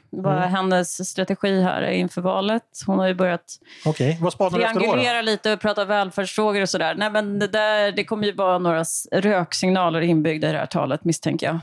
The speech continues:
Speaker 2: Okej.
Speaker 1: Man kan uttolka.
Speaker 2: Ja.
Speaker 1: Eh, och sen naturligtvis, eh, Ulf Kristersson. Och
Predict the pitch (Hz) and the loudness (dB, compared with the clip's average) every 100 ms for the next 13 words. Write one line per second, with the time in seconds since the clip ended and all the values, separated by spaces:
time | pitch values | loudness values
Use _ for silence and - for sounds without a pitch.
0 | - - 151 - - 160 165 - 196 165 | -4 -2 0 -2 -2 -2 -2 0 -2 -2
1 | - - 165 - - 156 175 - 135 135 | -4 -2 -2 -2 -6 -6 -8 -6 0 0
2 | 147 - _ - 190 190 185 175 175 170 | 0 -8 _ -6 -2 0 2 2 2 0
3 | 156 160 - _ - 202 214 196 190 185 | 0 -4 -6 _ -4 0 2 0 0 0
4 | 196 180 - 175 165 - - 180 - - | 0 0 0 0 0 -4 -6 -4 -4 -6
5 | 175 _ _ _ _ _ - 170 170 - | -10 _ _ _ _ _ -4 -4 -4 -8
6 | 180 170 - 165 165 139 170 - 160 - | -8 -8 -8 -6 -6 -6 -10 -8 -8 -8
7 | - | -20